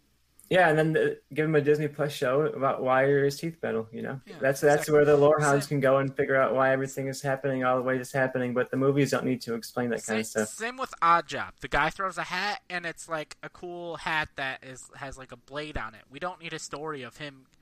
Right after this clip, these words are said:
Speaker 2: needing a hat and making the hat. The guy has a hat, has a metal blade. Oh, like, we have a new superhero. This guy shoots lightning out of his ass. I don't need an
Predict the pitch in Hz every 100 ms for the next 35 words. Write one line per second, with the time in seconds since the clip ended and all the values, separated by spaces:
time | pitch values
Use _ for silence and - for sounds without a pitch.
0 | _ _ 127 139 139 139 127 - 131 123
1 | 113 120 127 - 127 113 131 - - 135
2 | 135 139 135 175 175 - - - 156 151
3 | 151 127 123 95 - - - _ - 160
4 | 127 127 127 170 185 190 185 - 175 160
5 | 143 120 120 156 - 165 160 - 165 160
6 | - - - 165 185 165 160 135 127 117
7 | 123 104 - - - 160 180 170 180 165